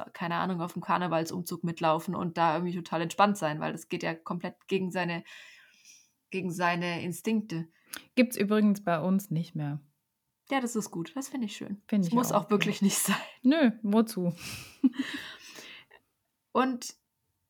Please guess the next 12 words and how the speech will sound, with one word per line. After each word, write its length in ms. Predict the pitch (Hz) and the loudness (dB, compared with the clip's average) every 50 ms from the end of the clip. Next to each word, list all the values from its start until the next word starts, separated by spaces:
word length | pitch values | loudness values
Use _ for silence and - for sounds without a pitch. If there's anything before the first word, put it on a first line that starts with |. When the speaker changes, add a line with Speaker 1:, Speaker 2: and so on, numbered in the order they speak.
| _ _ _ _ _ _ - | _ _ _ _ _ _ -2
Speaker 1:
genau 340 | 233 226 226 233 254 277 262 220 - - - _ _ _ _ _ _ _ _ _ _ - - | 2 4 6 8 8 8 6 4 0 -8 -18 _ _ _ _ _ _ _ _ _ _ -2 2
diese 440 | 233 226 208 185 202 202 196 196 190 | 2 4 4 2 0 0 0 2 2
Gedanken 640 | 196 185 - 190 185 220 311 349 - - 302 277 | 0 0 4 6 6 6 6 2 -4 -6 -4 -2
zum 200 | - 240 220 214 | -2 -2 -2 -2
Thema 240 | 208 220 214 196 208 | -2 0 0 -2 -2
Fluchttier 440 | 208 - 254 240 - - 247 202 196 | -2 -4 -6 -6 -4 -4 -2 -2 0
haben 160 | 208 226 254 | 0 -2 -2
mich 240 | 277 285 277 277 - | -2 -4 -6 -6 -2
dann 460 | - 226 226 247 247 240 233 - - _ _ _ _ - | 0 0 0 0 -4 -6 -8 -8 -12 _ _ _ _ -8
zu 180 | - - 247 | -6 -2 0
dem 500 | 220 233 226 226 220 220 220 202 - - _ _ _ _ - | 0 0 0 0 0 -2 -2 -4 -6 -10 _ _ _ _ 4
allseits 640 | 214 240 240 240 233 240 226 233 - - - _ | 4 4 6 6 4 4 4 0 -6 -12 -16 _